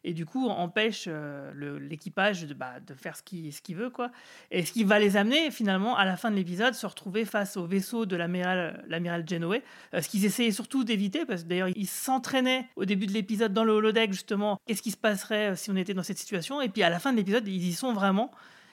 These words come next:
Et donc du coup là t'as vraiment un gros suspense. En fait c'est ça qui est vraiment génial, c'est que dans tous ces épisodes là,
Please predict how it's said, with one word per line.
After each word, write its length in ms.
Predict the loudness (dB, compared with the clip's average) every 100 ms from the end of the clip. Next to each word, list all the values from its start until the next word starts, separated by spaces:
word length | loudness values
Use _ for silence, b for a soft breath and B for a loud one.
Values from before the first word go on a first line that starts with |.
| -2
Et 60 |
donc 140 | 2 4
du 100 | 4
coup 120 | 4
là 120 | 4
t'as 140 | 2 -2
vraiment 260 | 2 2
un 60 | 2
gros 160 | 0
suspense. 440 | -2 -2 -2 -2 -2
En 140 | 0
fait 240 | 2 0 -2
c'est 140 | -2
ça 140 | 0 2
qui 100 | 2
est 20 |
vraiment 220 | 2 2
génial, 260 | 2 2 0
c'est 140 | -2
que 60 | -4
dans 80 |
tous 100 | -4 -2
ces 200 | -2 -2
épisodes 340 | -2 -2 0
là, 220 | 0 0